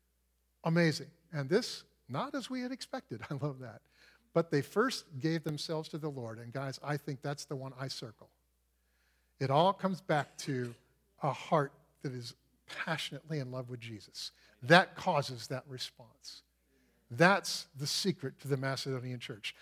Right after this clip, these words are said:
That's the secret to Mary of Bethany, because they loved him with all their heart.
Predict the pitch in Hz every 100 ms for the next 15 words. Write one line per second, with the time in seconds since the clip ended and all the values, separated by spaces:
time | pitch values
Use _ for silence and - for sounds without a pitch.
0 | - 156 180 - - 151 - 240 - 131
1 | - - - 160 151 160 147 135 123 113
2 | 139 - 107 - _ - _ 151 156 147
3 | 120 151 151 143 170 170 160 131 - 156
4 | 131 110 110 _ _ _ 127 143 131 127
5 | 127 - 98